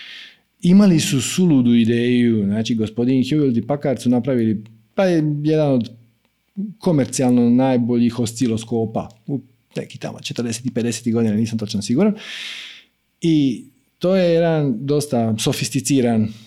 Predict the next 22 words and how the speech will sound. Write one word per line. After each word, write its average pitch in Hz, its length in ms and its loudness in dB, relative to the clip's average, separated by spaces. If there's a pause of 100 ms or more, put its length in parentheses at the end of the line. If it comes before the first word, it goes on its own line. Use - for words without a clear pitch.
uređaj, 143 460 2
dijagnostički, 131 960 -2
koji 101 140 -4
koriste 104 360 -4
elektroničari. 147 680 -2 (1120)
I 120 540 2 (220)
zbilja 143 380 2
su 139 160 -2
uspjeli 139 360 0
unaprijediti 120 640 0
sve 127 160 -2
što 120 120 -4
je 110 60 0
do 110 100 0
tada 113 240 -2
bilo 110 200 0
na 104 100 0
tržištu 170 420 -2
i 131 80 0
s 120 60 -10
time 107 200 -4
su 104 160 -10